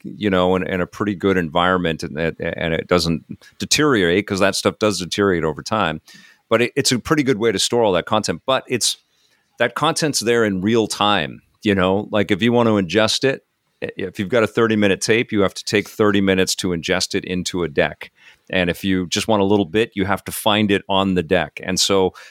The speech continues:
that time is a massive resource hog. And so that, eh, invariably meant that we had to add people to do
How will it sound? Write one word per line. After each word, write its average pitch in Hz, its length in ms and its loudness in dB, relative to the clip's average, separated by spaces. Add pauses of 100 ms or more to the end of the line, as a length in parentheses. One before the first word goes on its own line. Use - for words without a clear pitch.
(160)
that 113 320 -4
time 117 560 0
is 92 180 -4
a 92 60 0
massive 95 540 -2
resource 80 540 -2
hog. 76 500 -4
And 85 220 -6
so - 140 -4
that, 104 220 -2 (140)
eh, - 180 -12 (100)
invariably 107 680 0
meant 90 280 0 (120)
that 90 280 -2
we 92 220 -2
had 95 260 -2
to 92 200 0
add 95 360 0
people 90 520 -4 (420)
to 87 540 -2 (260)
do 95 420 -2